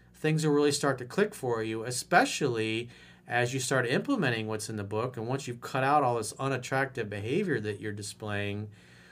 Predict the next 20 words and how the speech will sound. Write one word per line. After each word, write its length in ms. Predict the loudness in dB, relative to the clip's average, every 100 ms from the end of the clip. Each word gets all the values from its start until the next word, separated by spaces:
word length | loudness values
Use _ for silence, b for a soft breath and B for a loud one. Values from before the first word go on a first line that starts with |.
| B B
you 240 | -6 -2 0
start 380 | 0 4 4 2
to 80 |
see 300 | 0 2 4
that 120 | 4 4
her 120 | 4
attraction 520 | 2 2 2 0 -6
starts 340 | -2 -2 -2
to 80 | -6
go 280 | -2 0 4
up. 280 | 2 2 -6
She'll 220 | -10 -8
be 100 | -6
nicer 380 | -4 -4 -4 -6
to 160 | -6
you. 280 | -2 -2 -2
She'll 200 | -6 -12
call 300 | -8 -4 -2
you 120 | -2
more. 340 | -2 -2 -4